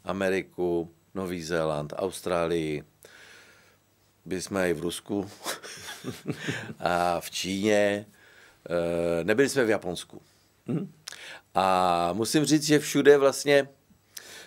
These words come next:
Speaker 1: eh, ta naše hudba při-, jako samozřejmě chodí na to nejvíc lidí, kteří třeba tam bydlejí, teda Češi.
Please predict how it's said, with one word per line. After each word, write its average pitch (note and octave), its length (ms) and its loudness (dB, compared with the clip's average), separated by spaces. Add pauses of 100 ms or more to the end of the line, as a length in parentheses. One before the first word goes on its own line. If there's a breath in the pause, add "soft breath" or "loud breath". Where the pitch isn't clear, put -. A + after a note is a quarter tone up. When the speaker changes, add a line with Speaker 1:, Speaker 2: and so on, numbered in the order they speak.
(140)
Speaker 1:
eh, G#2 960 4 (800)
ta A2+ 120 6
naše A#2 260 2
hudba A#2+ 500 8 (1900)
při-, B2 380 -2 (300)
jako A2+ 200 0
samozřejmě A2+ 600 4 (380)
chodí A2+ 320 4
na A2 120 2
to A2 300 4 (440)
nejvíc G#2+ 380 0
lidí, G2+ 220 -2
kteří G#2 240 2
třeba G#2 240 0
tam E2+ 160 0
bydlejí, G2+ 280 4
teda E2 200 -4
Češi. A2+ 540 -2